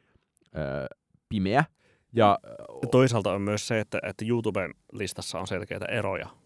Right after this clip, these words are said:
Speaker 2: Spotifyhin, ja mehän
Speaker 1: Ei,
Speaker 2: puhutaan,
Speaker 1: ei
Speaker 2: että
Speaker 1: mennä ihan vielä siihen.
Speaker 2: Okei.
Speaker 1: Ö, niin, ha-, haluaisin jotenkin, ö,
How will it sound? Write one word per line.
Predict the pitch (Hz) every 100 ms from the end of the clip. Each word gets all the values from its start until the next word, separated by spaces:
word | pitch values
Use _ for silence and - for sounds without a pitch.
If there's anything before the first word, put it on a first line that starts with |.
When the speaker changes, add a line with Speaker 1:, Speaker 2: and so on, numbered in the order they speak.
| _ _ _ _ -
Speaker 2:
Spotifyhin, | - 87 90 71 87
ja | 73
mehän | 92 95
Speaker 1:
Ei, | -
Speaker 2:
puhutaan, | 92 143 92
Speaker 1:
ei |
Speaker 2:
että | 160
Speaker 1:
mennä | 160 160
ihan | 175 143
vielä | 92 85
siihen. | - 95 98
Speaker 2:
Okei. | 90 80 80 - _ - 98
Speaker 1:
Ö, | 107 107
niin, | 123 117 113
ha-, | 90 113 113
haluaisin | 127 127 117
jotenkin, | 127 123 107
ö, | 104 80 -